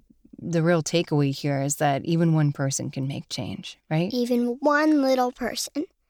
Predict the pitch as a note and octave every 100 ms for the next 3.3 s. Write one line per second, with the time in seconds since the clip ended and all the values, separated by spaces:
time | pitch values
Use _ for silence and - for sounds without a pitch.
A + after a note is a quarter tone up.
0 | _ - E3+ A#3 A3 A3 G#3 G3+ G#2+ -
1 | _ - A#3 - - - - - G#3+ G#3
2 | F#3+ - - F#3 G3 F#3 - E3 D#3+ D3+
3 | D3 D3+ D3+